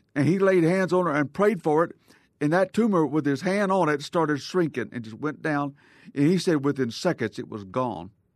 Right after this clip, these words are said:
He's also the one that prayed for, uh,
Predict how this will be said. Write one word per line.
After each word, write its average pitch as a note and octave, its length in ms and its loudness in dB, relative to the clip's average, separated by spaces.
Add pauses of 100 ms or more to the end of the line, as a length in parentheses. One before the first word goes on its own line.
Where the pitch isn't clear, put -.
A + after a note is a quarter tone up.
(960)
He's D3+ 200 0
also F#3+ 360 2
the D3+ 100 0
one E3 240 0
that C#3 180 -2
prayed E3 280 2
for, B2+ 240 -4 (680)
uh, A#2 340 0